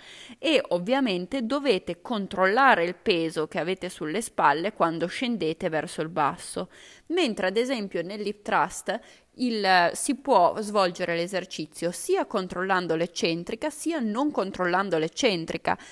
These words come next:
nel senso che potete controllare il movimento da quando avete il peso in alto a quando scendete con il peso verso il basso, ma non è necessario,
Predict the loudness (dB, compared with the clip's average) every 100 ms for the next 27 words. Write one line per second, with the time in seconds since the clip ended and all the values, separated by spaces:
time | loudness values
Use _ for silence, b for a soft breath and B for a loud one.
0 | B -2 -2 0 0 0 0 -2 2 2
1 | 2 0 2 2 0 -4 -4 -2 4 4
2 | 4 2 -2 -2 -2 0 -2 -2 -4 -4
3 | -4 0 4 6 4 6 8 8 8 2
4 | 2 2 2 2 -2 -4 0 4 4 2
5 | -2 2 4 4 2 2 2 4 6 6
6 | 4 -2 0 2 2 4 6 6 2 -2
7 | -2 -2 0 0 2 2 2 0 -4 2
8 | 2 2 0 -4 -4 B B B 4 4
9 | 4 2 0 0 0 2 8 10 8 6
10 | 0